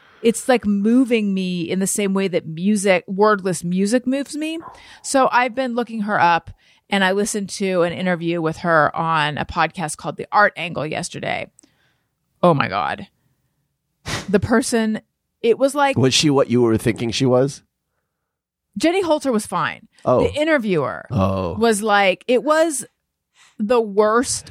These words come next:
Speaker 1: of
Speaker 2: <laughs>
Speaker 1: what, it's like what I sometimes fear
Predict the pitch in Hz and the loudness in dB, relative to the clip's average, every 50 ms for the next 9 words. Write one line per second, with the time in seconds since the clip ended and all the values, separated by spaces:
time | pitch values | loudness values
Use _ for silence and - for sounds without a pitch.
0 | - - 208 202 185 185 180 180 180 - 156 - - - - _ - - - _ | -2 0 2 4 4 4 4 2 0 0 -4 -6 -14 -18 -18 _ -20 -20 -20 _
1 | - - _ _ - 202 196 220 202 - - 240 226 - - 277 262 254 - 240 | -20 -20 _ _ -8 -2 0 0 0 2 0 -2 -2 0 -2 -2 -2 -2 0 0
2 | 247 233 - - 220 208 208 214 226 226 233 233 - - 233 214 214 196 - 208 | 0 0 2 2 2 2 4 4 4 2 0 -2 -4 -4 -6 -6 -6 -6 -4 -4
3 | 190 185 185 175 175 170 - - - - _ _ _ _ _ 240 226 220 214 214 | -4 -2 -4 -6 -8 -10 -12 -14 -16 -20 _ _ _ _ _ 2 2 4 4 4
4 | 202 185 175 170 156 156 | 4 4 4 2 0 -2